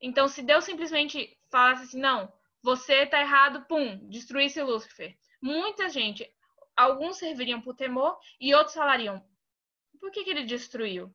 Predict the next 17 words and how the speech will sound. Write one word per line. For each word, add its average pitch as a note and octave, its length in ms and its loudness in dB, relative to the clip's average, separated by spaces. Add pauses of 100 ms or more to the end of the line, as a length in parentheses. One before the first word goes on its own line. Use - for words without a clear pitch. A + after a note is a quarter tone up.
(140)
Será C#4 280 0
que D4 80 -6
ele B3 100 -4
tava G#3+ 240 -2
certo A3 400 -4
então C#4 320 0
e A3+ 180 0
Deus G#3+ 360 -4
não A#3 100 -8
queria A3+ 240 -4
que A#3 80 -10
ele A3 100 -6
continuasse A3+ 540 -6
falando A3+ 420 -2
pra G3+ 180 -4
gente?" B3 520 -6 (640)
Ia, B3+ 360 2